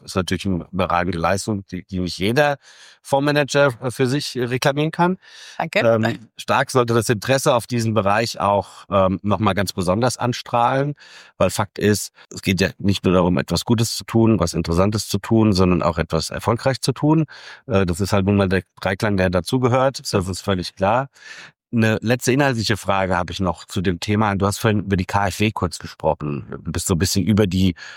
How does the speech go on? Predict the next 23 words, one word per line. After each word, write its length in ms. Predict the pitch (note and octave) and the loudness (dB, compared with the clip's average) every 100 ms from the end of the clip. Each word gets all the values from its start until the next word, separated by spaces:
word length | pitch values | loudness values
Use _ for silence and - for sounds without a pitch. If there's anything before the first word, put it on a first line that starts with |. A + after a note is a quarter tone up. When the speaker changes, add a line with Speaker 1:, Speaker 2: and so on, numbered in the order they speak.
| - | -6
Speaker 1:
Kontakte 400 | - G#2+ A2 - | -4 -2 -2 0
bei 120 | G#2+ G#2 | 0 2
der 120 | G2+ | 0
K 180 | G#2 G2 | 0 -2
f 120 | F#2 | 0
W 120 | G#2+ | 2
in 60 | G2+ | 2
dieses 320 | F#2+ F2 - | 2 0 -2
Thema 240 | G#2 F#2 | 0 0
hinein, 440 | F2+ F2 F2 E2+ E2 | 0 0 0 -2 -4
äh, 260 | E2+ D#2+ D2+ | 0 0 -2
gekommen. 240 | D2 - - - | -8 -16 -16 -10
Speaker 2:
Mhm. 220 | E3+ D#3+ | -4 -2
Speaker 1:
Wäre 200 | F#2 A#2 | 0 2
doch 160 | C3+ B2+ | 2 0
eigentlich 400 | - A2 B2+ G2+ | 0 0 0 0
auch 120 | A2 | 0
eine 120 | A#2 | 0
perfekte 600 | F#2 F2+ - - - - G#2+ | 0 -2 -2 -4 -4 -2 0
Geschichte 680 | G#2 - A2+ - A2 A2 G#2 - - - _ | 0 -2 -6 0 2 2 0 -8 -20 -20 _
für 200 | - G2 | 0 4
so 140 | F#2+ | 4
eine 460 | F#2 F#2 F2+ F2 | 4 4 4 0